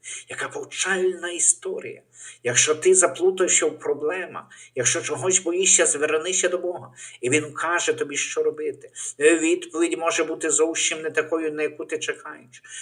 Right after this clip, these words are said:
Вона може здивувати, породити сумніви, але тобі буде дано все, що треба для успіху. В іншому покладайся на Бога.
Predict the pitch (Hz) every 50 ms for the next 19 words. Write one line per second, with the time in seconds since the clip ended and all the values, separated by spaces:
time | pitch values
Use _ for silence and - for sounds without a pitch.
0 | - - - 151 151 151 151 151 139 127 - 135 135 - - - 147 135 147 143
1 | 143 147 139 127 123 123 - - - _ _ _ - - - _ _ - 139 127
2 | 139 135 - 143 - - 151 - - - - 160 156 143 123 117 104 95 92 90
3 | - _ _ _ - - _ - 151 139 143 131 - 147 139 139 131 123 127 135
4 | 131 127 123 120 127 117 117 113 110 117 110 - - - - 123 123 123 - -
5 | - - - _ - - - 131 120 120 - - 127 127 127 120 123 117 - -
6 | - - _ _ _ - 120 123 123 127 135 123 - - - - - - - -
7 | - - - _ _ _ _ _ _ _ _ _ - - - 143 147 151 - -
8 | - - 131 131 131 123 123 123 - - - _ _ _ _ - 117 - - 123
9 | 117 - - - - - - - - 110 110 107 - - _ _ _ - 120 113
10 | 113 107 - - 95 92 - - - -